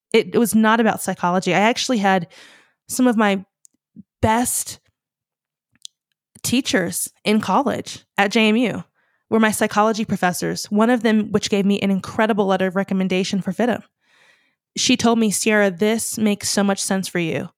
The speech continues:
and I want you to soar and become who you are."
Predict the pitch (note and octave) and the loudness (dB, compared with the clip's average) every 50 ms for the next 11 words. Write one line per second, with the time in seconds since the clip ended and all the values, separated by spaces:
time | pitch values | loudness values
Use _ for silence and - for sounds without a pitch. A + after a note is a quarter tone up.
0 | _ _ _ _ _ _ _ _ _ _ - G#3 G#3+ G#3 G#3 A3 G#3+ A3 A3 G#3 | _ _ _ _ _ _ _ _ _ _ 0 2 2 4 4 4 4 2 2 0
1 | G3 - - - A#3 G3+ F3+ D#3+ A2+ - - F3+ - _ _ _ _ _ _ _ | 0 -2 -2 0 0 0 0 0 -2 -6 -8 -12 -16 _ _ _ _ _ _ _
2 | _ _ _ _ _ _ _ _ _ _ _ _ - G#3+ G#3 G#3 G3+ G3 F#3+ F#3 | _ _ _ _ _ _ _ _ _ _ _ _ 0 2 2 2 2 2 0 -2
3 | F#3 G3 A#3 - _ _ _ _ _ G3 G3+ G3+ - - G#3+ G#3 F#3+ G3+ F#3 F3 | -4 -6 -8 -12 _ _ _ _ _ -2 -2 -2 0 0 0 2 2 2 2 2
4 | E3 E3 E3 D#3+ D3 G#2 - - F3+ - | 0 0 0 0 0 -2 -2 -6 -8 -14